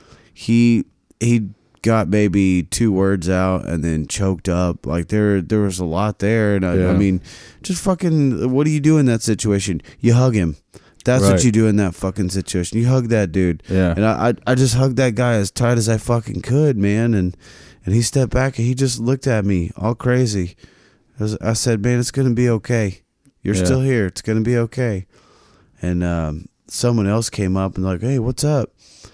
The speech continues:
Speaker 1: And he said, he was like, "Oh, my dad died." And that person just kinda, like, looked at him and stepped back. You know what? He might not be the prettiest individual.
Speaker 2: Right.
Speaker 1: He might, he, d-, d-, dude's, uh, down in the dumps, you know? He, he might not even fucking bathe every day,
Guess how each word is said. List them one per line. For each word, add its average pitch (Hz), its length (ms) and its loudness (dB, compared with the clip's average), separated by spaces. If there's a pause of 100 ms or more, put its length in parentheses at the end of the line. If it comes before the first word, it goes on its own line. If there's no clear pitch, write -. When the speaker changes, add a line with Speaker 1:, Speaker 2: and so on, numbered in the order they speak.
(300)
Speaker 1:
And 85 100 -4
he 101 80 0
said, 98 240 -4
he 104 60 0
was 101 140 -2
like, 95 180 -4
"Oh, 117 180 0
my 107 140 -2
dad 123 320 -2
died." 107 340 2
And 98 100 0
that 95 160 -2
person 107 360 -2
just 98 180 -8
kinda, 101 220 -4
like, 87 280 -4
looked 95 300 -6
at 104 220 -2
him 98 100 -4
and 90 100 -6
stepped - 380 -6
back. 101 340 -4 (520)
You 156 100 2
know 170 80 4
what? 170 220 4 (380)
He 185 220 4
might 175 200 4
not 143 200 2
be 120 140 4
the 110 120 2
prettiest 101 540 2
individual. 82 640 -4
Speaker 2:
Right. 95 320 2
Speaker 1:
He 147 140 0
might, 147 300 2
he, 131 300 4
d-, - 200 -2
d-, - 160 -8
dude's, 143 380 2
uh, 135 160 2 (120)
down 117 340 2
in 107 60 2
the 101 80 0
dumps, 85 520 -2
you 101 100 2
know? 98 240 2
He, 131 560 2
he 135 80 2
might 131 260 2
not 123 200 0
even 123 200 0
fucking 123 460 -2
bathe 107 300 0
every 92 200 0
day, 85 200 -2